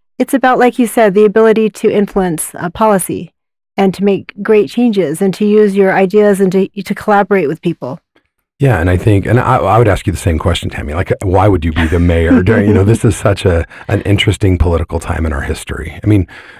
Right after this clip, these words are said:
Speaker 2: th-, there have been really interesting political times historically, but nothing quite like this with just such a, a crazy balance of, you know, of really voices, a-, and it's hard to know what, which are the right voices, 'cause you hear the polar opposite all the
Speaker 1: Mm-hmm.
Speaker 2: time, right?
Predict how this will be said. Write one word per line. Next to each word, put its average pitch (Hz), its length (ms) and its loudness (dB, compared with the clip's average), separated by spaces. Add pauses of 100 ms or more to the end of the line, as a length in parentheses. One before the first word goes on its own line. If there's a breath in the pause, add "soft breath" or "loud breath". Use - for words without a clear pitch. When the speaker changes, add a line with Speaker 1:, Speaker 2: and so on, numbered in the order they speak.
(120 loud breath)
Speaker 2:
th-, 131 140 0
there 143 140 4
have 135 80 4
been 101 260 4
really 110 280 4
interesting 92 400 0
political 82 360 -2
times 82 420 -4
historically, 78 640 -4
but 78 240 -8
nothing 131 460 0
quite - 340 -2
like 82 220 -4
this 69 260 -6
with 87 140 -4
just 92 180 -4
such 98 240 -4
a, 80 180 -6 (520)
a 87 180 -4
crazy 101 460 -2
balance 82 520 -4
of, 82 440 -8
you 90 100 -6
know, 76 380 -6 (560 soft breath)
of 82 240 -4 (500)
really 110 440 2
voices, 87 880 -2
a-, - 280 -10 (260)
and 92 220 -2
it's 92 120 -4
hard 107 260 0
to 107 100 -4
know 98 200 2
what, 92 260 0
which 110 280 -2
are 131 60 0
the 135 80 2
right 120 220 2
voices, 95 340 0
'cause 101 140 0
you 123 80 6
hear 120 160 4
the 92 100 0
polar 98 340 2
opposite - 400 -4
all 170 160 0
the 180 120 -2
Speaker 1:
Mm-hmm. 180 80 -2
Speaker 2:
time, 87 200 -4
right? 82 280 -8